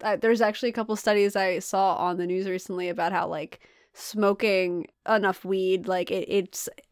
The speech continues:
I forget what it was. It was, like, it lowers your ability to react emotionally to a situation. And I don't know if that's a good or bad thing.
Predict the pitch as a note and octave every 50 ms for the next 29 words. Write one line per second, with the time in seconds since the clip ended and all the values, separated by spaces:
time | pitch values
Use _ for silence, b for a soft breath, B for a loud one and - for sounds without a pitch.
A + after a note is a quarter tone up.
0 | - - A3 - - A#3+ A#3+ C#4+ C4+ C4+ A#3+ A3 G3+ F#3 F3 - - G3+ - -
1 | G#3+ A3+ A3 G#3+ - A3 G3+ F#3 F#3 - - - A3 G#3 - - - b b b
2 | b b b b b G3+ G#3 A3 A#3 B3+ C#4 C#4 C#4 A#3+ - A3 A3 G#3 G#3 G3+
3 | G3 F#3+ - F#3+ F#3 G3+ G3+ G#3 G3+ G#3 G#3 G3+ - - G#3 F3+ F#3 F3+ F3+ F3
4 | E3 - - F3 F3 F3 F3 E3+ - - E3 C#3+ C#3 C#3 - - F3 F3+ - F3+
5 | - - - - - - - - - - - - G3 - _ _ - - - A3
6 | A3+ A#3+ B3+ C#4 D#4 D4 C#4+ B3+ B3+ G#3+ G#3+ G3 G#3+ G#3 F3+ F3 F3+ F#3 F3+ F3
7 | F3 - C#3+ B2 B2 D3+ G#3